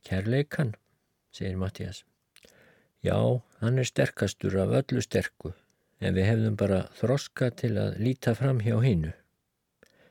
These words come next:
„Hefur þú getað það?“ „Stundum.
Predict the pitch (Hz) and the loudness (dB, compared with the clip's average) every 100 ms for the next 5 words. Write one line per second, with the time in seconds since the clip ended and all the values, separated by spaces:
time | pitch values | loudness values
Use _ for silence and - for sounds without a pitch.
0 | _ _ 98 87 85 104 104 117 - 117 | _ _ -4 -4 -2 -2 0 0 2 0
1 | 104 110 131 - _ _ _ _ _ _ | 2 0 0 -6 _ _ _ _ _ _
2 | - 147 156 98 113 | -6 0 0 0 -2